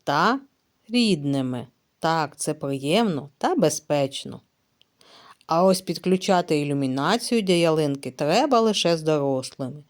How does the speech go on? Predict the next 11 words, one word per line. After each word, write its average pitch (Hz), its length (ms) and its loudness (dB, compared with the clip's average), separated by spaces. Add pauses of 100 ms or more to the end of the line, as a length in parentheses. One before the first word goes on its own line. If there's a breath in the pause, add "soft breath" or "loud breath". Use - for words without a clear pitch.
(180)
щоб 127 240 -4
не 123 100 -4
сталося 156 680 -6 (340)
біди. 170 420 -2 (2500 loud breath)
Підгодовувати 202 880 4
птахів 175 640 -4 (300)
взимку. 170 720 -2 (1040)
Так, 165 280 0 (300)
це 269 360 0 (120)
безпечна 147 800 0
розвага. 135 640 -6